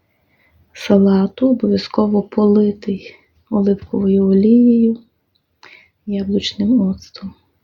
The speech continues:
І був ще в мене кусінчик огірка, це вже я його їм чотири дні. Так само, як сир, сир, мабуть, вже днів шість я їм. Отакий в мене сніданок.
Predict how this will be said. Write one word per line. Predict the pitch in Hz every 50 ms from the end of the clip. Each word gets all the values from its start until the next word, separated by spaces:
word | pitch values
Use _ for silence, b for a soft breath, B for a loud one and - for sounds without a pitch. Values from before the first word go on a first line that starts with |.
| _ _ -
І | 311 311 285
був | 247 226 226 220 220 -
ще | - 220
в | 202
мене | 196 196 196 196
кусінчик | - - 196 - - 208 208 190 - - -
огірка, | 214 190 196 202 - - - 233 233
це | 233 - 220
вже | 202 196 196 190
я | 190 185 190
його | 185 185 185
їм | 185 190 185 185
чотири | - - 190 - - 185 185 190
дні. | 185 185 175 170 170 170 - _
Так | - 185 -
само, | - - 202 202 196 196
як | 190 185 185 -
сир, | - - - 226 233 233
сир, | 233 - - - 196 196 190
мабуть, | 190 190 185 196 190 185
вже | 185 185
днів | 185 180 185 185 180
шість | - - - 180 180 - - - -
я | 196 185
їм. | 180 185 180 - _ _ _ _ _ b b b b b b b b b b b b b b b b b b b b _ _ _ _ 240
Отакий | 233 233 - 208 - - 202
в | 202
мене | 196 190 190 190
сніданок. | - - - 196 190 185 214 220 247 269 277 262 254 -